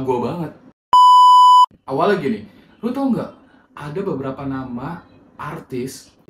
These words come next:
dua artis terkenal masuk kategori, eh,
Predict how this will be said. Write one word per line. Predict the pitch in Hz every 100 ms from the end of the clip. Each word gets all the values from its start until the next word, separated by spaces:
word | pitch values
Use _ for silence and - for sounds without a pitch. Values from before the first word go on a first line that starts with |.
| _ _ _ _
dua | 135 147 143
artis | 139 -
terkenal | 113 139 120 123 156 -
masuk | 139 139 -
kategori, | 139 131 120 117 113 123 160 185 _ _ _ _ _
eh, | 123